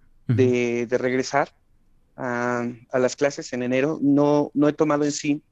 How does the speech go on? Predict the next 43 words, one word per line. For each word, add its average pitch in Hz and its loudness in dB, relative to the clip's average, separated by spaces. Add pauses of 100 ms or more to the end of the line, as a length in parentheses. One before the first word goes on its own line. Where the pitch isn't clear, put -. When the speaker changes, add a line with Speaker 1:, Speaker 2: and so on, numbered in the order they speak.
(600)
Speaker 1:
un 147 4
libro 147 0
como 123 -6
tal, 139 0
sino 143 0
más 147 0
me, 160 2
más 143 0
bien 151 0
me 151 2
he 143 4
ido, 139 0 (340)
para 139 2
este 143 -8
tema 170 -4
de 160 -2
preparar 139 -2
las 156 -4
clases, 151 -4
a, 127 -4 (500)
a 143 -2
ciertos 151 0
fragmentos 151 2
o 135 -2
a 123 -2
ciertos, 139 0
este, 110 2
párrafos 143 -2
de 135 -2
algunos 131 -4
textos - -6 (420)
para 123 4
poder 123 2
darlos, 143 -2
¿no? 156 -4
Entonces, 143 -2
este, 120 -4 (880)
vaya, 131 0
en, 127 -4
en 127 -4
ese 131 -8
sentido 127 -6
sí, 127 -6